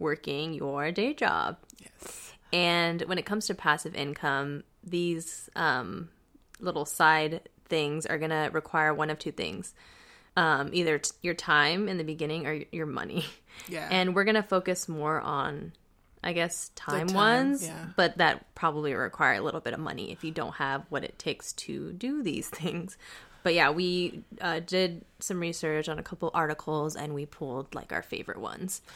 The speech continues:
Speaker 1: that we think our audience could potentially implement into their own lives.
Speaker 2: And remember, with passive income, it's not a, like, short-term fix. This is
Speaker 1: Mm-hmm.
Speaker 2: something that you have to build, like,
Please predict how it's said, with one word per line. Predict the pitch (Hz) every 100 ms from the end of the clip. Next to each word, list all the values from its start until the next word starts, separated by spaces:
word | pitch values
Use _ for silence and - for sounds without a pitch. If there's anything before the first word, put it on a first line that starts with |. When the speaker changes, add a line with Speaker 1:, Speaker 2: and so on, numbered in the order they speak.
| - -
Speaker 1:
that | 160 -
we |
think | 151 160 156
our | -
audience | 285 269 170 151 165 - - _ _ -
could | - 151 151
potentially | - 151 - - 90 82 190 _ _ - -
implement | - 156 127 -
into | 165 -
their | 214 262
own | 277 -
lives. | - - - - _ _ _ -
Speaker 2:
And | 202 185 190
remember, | 185 196 190 190 208
with | 202 190 -
passive | - 185 185 180
income, | 165 165 - 170 160 160 - _ _
it's | 175 - - - -
not | 170 165 165 165 - -
a, | 156 143
like, | 139 -
short-term | - - 165 - - 156 151
fix. | - 151 - - -
This | 170
is | 196
Speaker 1:
Mm-hmm. | 175
Speaker 2:
something | 170 170
that | 147 156
you | 160
have | 151 -
to | 147 _ -
build, | 151 147 151 151 156 - - - - - - _ _ _ -
like, | 147 -